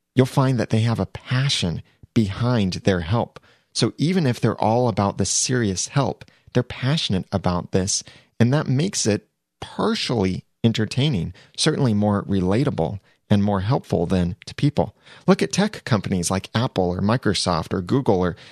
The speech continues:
Samsung or many of these companies out there. They are giving us amazing tools that enhance different aspects of our lives. That's the help.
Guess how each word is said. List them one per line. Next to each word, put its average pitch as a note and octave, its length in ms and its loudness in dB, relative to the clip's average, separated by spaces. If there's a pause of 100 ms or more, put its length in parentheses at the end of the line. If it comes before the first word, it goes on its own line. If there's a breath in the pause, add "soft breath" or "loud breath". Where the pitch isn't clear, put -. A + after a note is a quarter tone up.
Samsung B2 580 0
or F2+ 100 0
many D3+ 240 0
of B2 100 -2
these G#2+ 160 -2
companies F#2+ 400 -2
out C3 200 0
there. F#2 200 0 (460 loud breath)
They E3+ 220 4
are D#3 140 2
giving C3+ 360 2
us A2 220 0
amazing C3 760 2
tools A2+ 540 0
that - 160 -2
enhance A#2+ 520 0
different - 380 -2
aspects A2+ 500 -2
of F2+ 140 -2
our F2+ 120 0
lives. B2 500 -2 (280 loud breath)
That's - 220 2
the G2+ 120 4
help. B2+ 500 -2